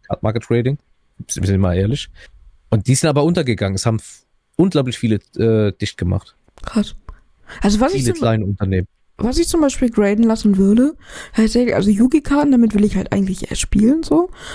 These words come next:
Speaker 2: Aber zum Beispiel, ich hab hier im Hintergrund ja die kompletten Base-Set-Holos bei mir, ähm,
Speaker 1: Ja.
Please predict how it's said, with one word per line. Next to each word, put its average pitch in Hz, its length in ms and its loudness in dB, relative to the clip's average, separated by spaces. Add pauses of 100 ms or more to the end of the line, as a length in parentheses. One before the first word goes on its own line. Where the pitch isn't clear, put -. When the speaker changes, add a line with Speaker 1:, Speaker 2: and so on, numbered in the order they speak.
(100)
Speaker 2:
Aber 226 420 2
zum 226 120 2
Beispiel, 214 480 2
ich 208 180 -2
hab - 120 -2
hier 226 140 2
im 208 140 2
Hintergrund 254 640 2
ja 208 80 2
die 196 140 -4
kompletten - 480 0
Base-Set-Holos 254 760 2
bei 277 120 2
mir, 302 280 2 (600)
ähm, 220 260 0
Speaker 1:
Ja. 110 240 -2